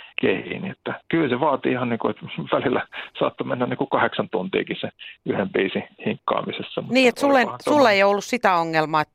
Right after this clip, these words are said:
Speaker 2: tuijottelen täällä seiniä ja itkua tihrusta, vaan sä oot vaan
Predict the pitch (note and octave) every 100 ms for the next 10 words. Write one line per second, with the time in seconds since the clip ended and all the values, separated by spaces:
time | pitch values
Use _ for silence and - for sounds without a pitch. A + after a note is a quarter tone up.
0 | - G3+ F3+ - E3 D#3 F3 F3 E3 F#3+
1 | E3+ D3 B2+ B2 A#2+ B2 - D#3 - -
2 | A#2+ - C3 A#2 G#2 - A#2 A#2+ C#3 A3+
3 | E3 - A3+